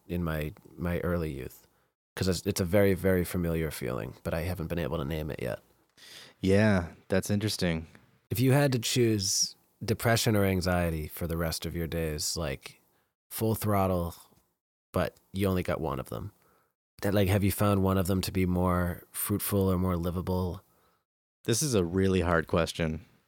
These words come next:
Speaker 1: Yeah, I always thought I had my mind made up about it, and it just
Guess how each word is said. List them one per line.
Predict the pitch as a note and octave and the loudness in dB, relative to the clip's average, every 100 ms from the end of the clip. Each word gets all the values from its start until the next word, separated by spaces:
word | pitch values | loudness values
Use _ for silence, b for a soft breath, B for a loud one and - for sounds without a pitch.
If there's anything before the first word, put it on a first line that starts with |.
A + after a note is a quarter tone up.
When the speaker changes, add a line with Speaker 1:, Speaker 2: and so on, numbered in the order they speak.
| _ - | _ 2
Speaker 1:
Yeah, | B2+ A2+ | 4 6
I | A#2 | 8
always | C3+ C3+ | 6 4
thought | C#3 A#2+ | 4 4
I | |
had | A#2+ G#2+ | 4 4
my | G2+ | 2
mind | G#2 G2+ | 2 2
made | F#2 F2+ | 2 0
up | - | -2
about | F#2+ F2 | -2 -2
it, | E2+ | -2
and | - F2 E2 | -2 -4 -4
it | F2+ - | -6 -4
just | F2+ - | -4 -4